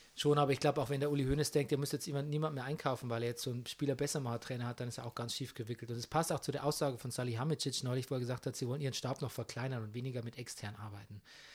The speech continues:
Dieser ganze, diese ganze Stallgeruch-Philosophie, die, die, die, die ist mir schon, die ist mir suspekt einfach. Es hat, also viel gebracht hat sie jetzt auch nicht in letzter Zeit, ne?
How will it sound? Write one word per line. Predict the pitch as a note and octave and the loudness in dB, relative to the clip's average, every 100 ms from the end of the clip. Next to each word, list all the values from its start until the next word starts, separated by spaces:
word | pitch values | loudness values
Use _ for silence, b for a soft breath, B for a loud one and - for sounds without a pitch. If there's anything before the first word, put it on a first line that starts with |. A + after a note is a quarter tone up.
| b b - | b b 0
Dieser | C3+ C#3+ | 4 6
ganze, | C#3+ C#3+ | 4 2
diese | - B2+ B2+ | 0 0 0
ganze | C#3 C#3 C#3+ | 0 2 0
Stallgeruch-Philosophie, | - B2+ D3+ C#3 C3 D3+ C#3+ B2+ - D3 | 2 4 6 4 4 0 0 0 -2 -2
die, | B2+ B2+ A#2+ | 0 0 -2
die, | - A#2 A2 G#2+ - | -2 -4 -4 -6 -10
die, | A2+ | -12
die | - - | -12 -6
ist | C#3 C3+ | -2 0
mir | A#2 | 0
schon, | B2 G#2+ | 0 -2
die | - | -4
ist | B2 | -2
mir | B2+ | -2
suspekt | A#2 - C3+ - | -4 -2 -4 -4
einfach. | G2+ G2 G2+ - - _ _ - - _ _ _ _ _ | -12 -10 -12 -14 -20 _ _ -20 -20 _ _ _ _ _
Es | - | -2
hat, | C3+ - | 0 2
also | C3+ B2+ | 2 4
viel | D#3 | 4
gebracht | D3 C#3 D#3+ | 6 6 6
hat | D#3+ | 4
sie | - | 4
jetzt | C3+ - | 2 2
auch | B2 | -2
nicht | C#3 B2+ - | -2 -4 -8
in | G#2+ | -8
letzter | G#2 G#2+ | -8 -10
Zeit, | - G#2 G#2 | -8 -10 -6
ne? | A2 | -6